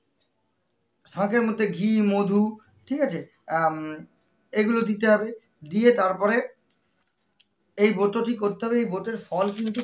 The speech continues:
খুব গুরুত্বপূর্ণ। যাদের বিয়ে হচ্ছে না, তারা কিন্তু এই, আহ, ব্রত অবশ্যই করতে পারেন। এর ম-, তাহলে সুন্দর করে এঁকেই কিন্তু আপনারা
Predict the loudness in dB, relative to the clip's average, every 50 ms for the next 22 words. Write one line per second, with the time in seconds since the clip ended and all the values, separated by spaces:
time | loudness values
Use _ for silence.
0 | -10 _ -10 -10 -10 -10 -14 _ _ -20 -20 _ _ -6 -6 -6 -6 -4 -4 -4
1 | -2 -2 -2 -2 -4 -4 -6 -6 -8 -4 -2 -2 -2 -2 -2 -4 -8 -8 -10 -8
2 | -6 -4 -2 -2 -2 -4 -6 -8 -8 -6 -6 -6 -8 -10 -14 -20 -20 _ _ _
3 | -6 -2 -2 -2 -2 -4 -6 -6 -2 -2 -2 -2 -2 -6 -8 -6 -6 -6 -4 -6
4 | -8 -6 -6 -4 -4 -4 -4 -6 -8 -12 _ _ _ _ _ _ 6 6 6 6
5 | 4 -2 -12 -18 _ -8 -6 -6 -4 0 0 0 0 2 2 2 4 4 4 4
6 | 4 2 2 2 2 -2 -6 _ -4 -4 -2 -2 -4 -4 -4 -4 -4 -4 2 2
7 | 4 4 4 2 0 0 0